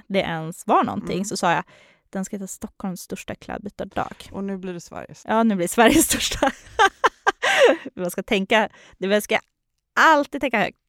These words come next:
Speaker 1: Det gör vi.
Speaker 2: Vi,
Speaker 1: Det ska bli Sveriges
Speaker 2: vi, vi
Speaker 1: största.
Speaker 2: har,
Speaker 1: Av
Speaker 2: vi, så här,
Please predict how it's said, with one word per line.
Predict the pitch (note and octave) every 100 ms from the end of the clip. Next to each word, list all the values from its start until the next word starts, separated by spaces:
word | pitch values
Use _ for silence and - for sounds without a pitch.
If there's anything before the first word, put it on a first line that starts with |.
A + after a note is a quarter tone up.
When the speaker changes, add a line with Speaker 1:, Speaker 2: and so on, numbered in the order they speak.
| -
Speaker 1:
Det | B3+
gör | C4 G#3
vi. | F3 E3 _ _
Speaker 2:
Vi, | F#3 A3 A3
Speaker 1:
Det |
ska | F#3
bli | A#3+ G#3
Sveriges | - G3+ F#3+ G3 F#3+
Speaker 2:
vi, |
vi | A3
Speaker 1:
största. | A3+
Speaker 2:
har, | - G#3+ D#4+ E4+
Speaker 1:
Av | C#4 - _
Speaker 2:
vi, | -
så | C#4
här, | C#4 A#3 D3 E2+